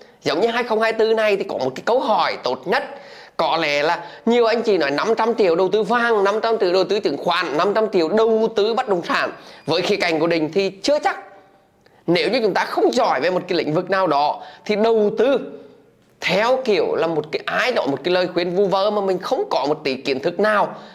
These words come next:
thì chắc chắn một điều, có lẽ, à, là mất tiền. Cái thứ hai là trong đầu tư là mình phải quản trị được cái rủi ro.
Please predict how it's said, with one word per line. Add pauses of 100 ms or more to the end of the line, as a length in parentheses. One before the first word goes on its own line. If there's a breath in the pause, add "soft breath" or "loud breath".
(120 loud breath)
thì
chắc
chắn
một
điều, (360)
có
lẽ, (840 loud breath)
à,
là
mất
tiền. (920 loud breath)
Cái
thứ
hai (360 loud breath)
là (260)
trong
đầu
tư
là
mình
phải (140)
quản
trị
được (100)
cái
rủi
ro.